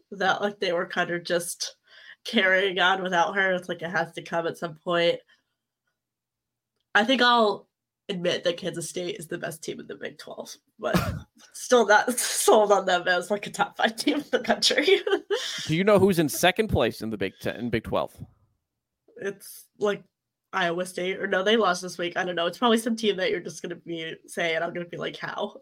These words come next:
Speaker 1: <laughs>
Speaker 2: Oklahoma.
Speaker 1: Ah, well, yeah, they beat Texas this week. I think I
Speaker 2: Yeah.
Speaker 1: did put them maybe not quite back in the field this week, but, like, they're starting to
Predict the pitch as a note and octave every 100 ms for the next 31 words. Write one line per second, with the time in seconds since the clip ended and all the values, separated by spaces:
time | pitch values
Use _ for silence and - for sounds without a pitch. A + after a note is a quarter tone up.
0 | B3+ - - F3 A3 G#3+ D4 - - -
1 | - - _ _ _ - - - - -
2 | - F3+ E3 F3+ A#3 A3 F3+ G#3 A#3+ C4+
3 | - F#3 - F3+ G3 G#3+ - - _ _
4 | G3 A3+ B3+ F#3 A3 B3 - _ - _
5 | _ _ _ - A#3+ B3 A#3 A3 F#3+ -
6 | - - G3 A3 G3+ G3+ - G#3+ G#3 F3
7 | F#3+ G#3+ G3+ G#3 G#3+ G#3+ A3 A3 A3 A3
8 | - F#3 F#3 F#3 F3+ - E3+ D3 E3+ -